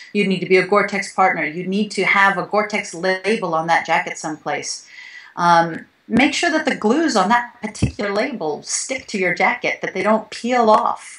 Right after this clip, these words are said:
uh, and, uh, because it ends up being your responsibility to re-, replace that or repair that later on. And I'm proud to say that we've never had a product come back,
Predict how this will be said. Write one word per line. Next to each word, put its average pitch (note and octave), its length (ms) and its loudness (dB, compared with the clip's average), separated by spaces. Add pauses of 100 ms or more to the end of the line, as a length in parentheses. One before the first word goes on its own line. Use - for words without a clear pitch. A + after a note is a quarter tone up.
(120)
uh, D#3 500 4
and, F3+ 400 -2 (220)
uh, F#3+ 100 0 (400)
because G#3+ 280 0
it G3+ 100 2
ends G#3+ 180 6
up A3+ 80 0
being G3+ 240 0
your G#3+ 180 2
responsibility G#3 840 -6
to - 160 -8
re-, E3+ 240 -6
replace C#4 580 -2
that - 300 4
or D#3+ 100 -6
repair B3+ 540 -4
that A#2 320 -6 (320)
later E3+ 260 2
on. E3 240 6
And F3 160 -4
I'm F3+ 160 -2
proud A#3+ 220 4
to G#3 40 -6
say G3 220 -4
that F3 180 -4
we've F#3 220 -6
never F#3+ 240 -2
had F3 240 -2
a - 60 -14
product E3 360 -4
come D#3+ 200 -10
back, - 500 -6